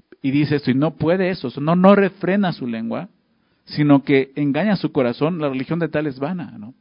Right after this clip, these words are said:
Y la semana pasada tocamos el tema de la lengua, ¿verdad? Y cómo nos está diciendo, o sea, si tú no puedes ni siquiera tener control, dominio de tu lengua, ¿no? Lo que, lo que estás mostrando es que esa religión es vana, tu religiosidad no sirve.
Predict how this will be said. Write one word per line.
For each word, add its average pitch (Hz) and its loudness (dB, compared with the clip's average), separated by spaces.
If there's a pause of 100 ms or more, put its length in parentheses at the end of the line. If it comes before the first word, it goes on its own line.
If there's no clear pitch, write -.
(320)
Y - -8
la 151 2
semana 160 2
pasada 160 2
tocamos 151 -2
el 147 -4
tema 151 -2
de 143 -2
la 117 -2
lengua, 139 0 (160)
¿verdad? 120 -6 (480)
Y 135 -6
cómo 156 2
nos 160 0
está 175 0
diciendo, 165 2
o - 2
sea, 160 0
si 160 -4
tú 208 2
no 214 4
puedes 196 4
ni 185 0
siquiera 185 -2
tener 170 -4
control, 156 4
dominio 156 0
de 135 0
tu 131 -2
lengua, 151 2 (680)
¿no? 135 0 (100)
Lo 143 2
que, 147 -2
lo 170 2
que - -4
estás 190 -2
mostrando 190 0
es 190 -4
que 202 0
esa 185 0
religión 180 -4
es 170 -6
vana, 185 0
tu 170 -4
religiosidad 165 -2
no 185 -4
sirve. 208 0